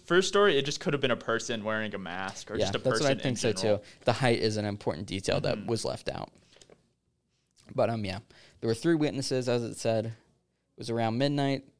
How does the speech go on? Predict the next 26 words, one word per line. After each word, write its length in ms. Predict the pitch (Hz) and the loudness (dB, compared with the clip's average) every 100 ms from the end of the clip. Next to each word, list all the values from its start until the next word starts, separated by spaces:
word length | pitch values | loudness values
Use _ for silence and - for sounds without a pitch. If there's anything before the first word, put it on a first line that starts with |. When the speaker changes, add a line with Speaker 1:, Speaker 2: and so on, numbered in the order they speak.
| - | -10
Speaker 2:
Small 260 | - 120 117 | -4 2 4
light 140 | 113 | 4
on 100 | 113 | 2
the 60 | 110 | 0
nightstand. 580 | 110 - 110 104 110 - _ _ _ _ _ _ 117 | 0 -2 -4 -2 -4 -8 _ _ _ _ _ _ -8
Light 160 | 110 92 | -2 -2
in 40 | 104 | -2
the 60 | |
yard 280 | 98 98 101 | -2 -2 0
about 180 | 98 76 | -2 -2
forty 180 | 95 87 | -4 -10
feet 140 | - | -8
away. 300 | - 113 110 | -2 0 0
Full 220 | - 107 | 0 -2
moon. 400 | 110 120 123 123 - _ _ - | 0 -2 -2 -4 -8 _ _ -12
Environment: 520 | 107 113 117 120 117 - | 0 2 4 2 0 2
Oh, 180 | 147 107 | 2 2
near 200 | 104 110 | 0 0
hills, 500 | 113 110 117 135 165 - | -2 -2 0 0 -2 -4
wooded 320 | 113 120 87 | 0 2 2
areas, 420 | 92 104 104 104 - | 2 2 2 0 -10
a 40 | |
creek 320 | - 135 135 | -8 -6 -2
bed, 240 | 151 156 - | 2 2 0
and 160 | 113 110 | -8 -10
ponds. 680 | - 127 98 - - - | -6 -4 -4 -6 -12 -12